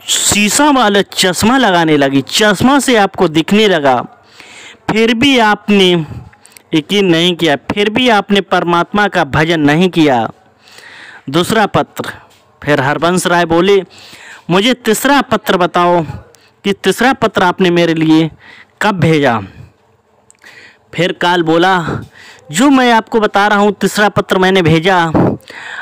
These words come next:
आपको मैंने पैरों से लकड़ा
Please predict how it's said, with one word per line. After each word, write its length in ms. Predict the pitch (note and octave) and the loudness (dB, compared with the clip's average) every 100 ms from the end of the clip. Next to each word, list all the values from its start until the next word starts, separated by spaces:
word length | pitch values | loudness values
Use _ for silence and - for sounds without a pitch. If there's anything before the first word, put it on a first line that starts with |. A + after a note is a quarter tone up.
| - | -6
आपको 460 | E3 A3+ C#4+ - A#3+ | 0 2 0 0 0
मैंने 420 | A3+ A3 G#3 G3+ - - - - _ - | 0 0 0 -2 -6 -14 -20 -20 _ -2
पैरों 380 | F#3+ A#3 C#4+ | 2 2 2
से 380 | C4+ - F3+ E3 B2 - - _ _ _ _ _ _ _ _ _ _ _ _ _ _ | 0 2 0 0 -4 -10 -16 _ _ _ _ _ _ _ _ _ _ _ _ _ _
लकड़ा 600 | E3+ F#3 - G3 G#3+ B3 | -4 -2 0 0 2 0